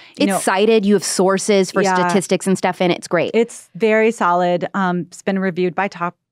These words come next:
Speaker 1: sociologists and, and consulted and all of that. Like, you can bank on what's in there.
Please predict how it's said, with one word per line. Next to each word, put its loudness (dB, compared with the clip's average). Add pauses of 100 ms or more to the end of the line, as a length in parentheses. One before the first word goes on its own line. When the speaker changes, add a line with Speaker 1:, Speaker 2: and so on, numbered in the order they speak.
(140)
Speaker 1:
sociologists -2
and, -8
and -6
consulted -4
and -6
all 2
of -2
that. -2
Like, -4
you -4
can -2
bank -6
on -6
what's -10
in -8
there. -4